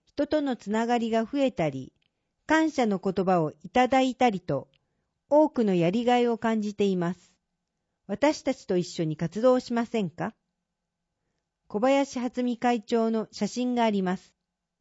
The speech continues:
民生委員、児童委員の日である五月十二日から一週間、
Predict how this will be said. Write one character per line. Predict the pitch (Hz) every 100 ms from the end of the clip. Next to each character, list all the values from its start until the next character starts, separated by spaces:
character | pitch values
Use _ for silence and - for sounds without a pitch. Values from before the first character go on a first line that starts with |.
| _ _ _ _ _ _ -
民 | 269 285 277
生 | 285 269 262
委 | 247 247 254
員、 | 170 135 - _ -
児 | 180
童 | 262 269 262
委 |
員 | 262 262 240 175
の | 170
日 | - 190 190 - _ _
で | 180 190
あ | 175
る | 151 - - _ _
五 | 233
月 | 294 254 185
十 | 160 240 254
二 | 247 254 254
日 | -
か | - 165
ら | 147
一 | 185
週 | - - 254 220
間、 | 170 143